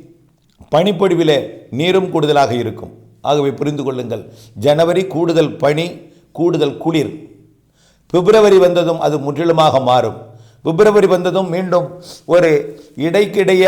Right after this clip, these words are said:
அவ்வப்பொழுது மழை நிகழ்வுகள் இருக்கிறது. லேசான மழை, நனைக்கும் மழை, தூறல் மழை நிகழ்வுகள் இருக்கும். மார்ச்சிலிருந்து படிப்படியாக மழைப்பொழிவு, கோடை மழைப்பொழிவு தொடங்க இருக்கிறது. இந்த ஆண்டு கோடையில சராசரிக்கு கூடுதல் மழை இருக்கிறது. கண்டிப்பாக சராசரிக்கு கூடுதல் கோடை மழை இருப்பதற்கான காரணம்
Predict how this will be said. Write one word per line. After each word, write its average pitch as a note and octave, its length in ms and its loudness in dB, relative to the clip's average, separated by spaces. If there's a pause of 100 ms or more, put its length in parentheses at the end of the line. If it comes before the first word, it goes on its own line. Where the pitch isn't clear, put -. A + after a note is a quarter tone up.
அவ்வப்பொழுது F3+ 500 2
மழை D#3 280 2
நிகழ்வுகள் D#3+ 500 0
இருக்கிறது. C3 420 -2 (580)
லேசான D#3+ 440 2
மழை, D#3 220 0
நனைக்கும் D#3 400 -2
மழை, D3+ 140 0
தூறல் E3 380 -2
மழை D3+ 140 -2
நிகழ்வுகள் C#3 400 -2
இருக்கும். A#2+ 300 -8 (420)
மார்ச்சிலிருந்து D#3 800 0
படிப்படியாக E3 560 2
மழைப்பொழிவு, D#3 680 0
கோடை F#3 400 0
மழைப்பொழிவு D3 520 -2
தொடங்க C#3 280 -4
இருக்கிறது. B2+ 440 -6 (460)
இந்த C#3+ 220 -2
ஆண்டு D#3+ 180 2 (100)
கோடையில E3+ 380 4 (680)
சராசரிக்கு F3 580 2
கூடுதல் F3 440 2
மழை D3+ 180 2
இருக்கிறது. C#3 380 -2
கண்டிப்பாக C3+ 640 0 (520)
சராசரிக்கு E3+ 640 2
கூடுதல் F3 420 -2
கோடை F3 200 4
மழை D#3+ 260 2
இருப்பதற்கான D#3 600 0
காரணம் E3+ 440 2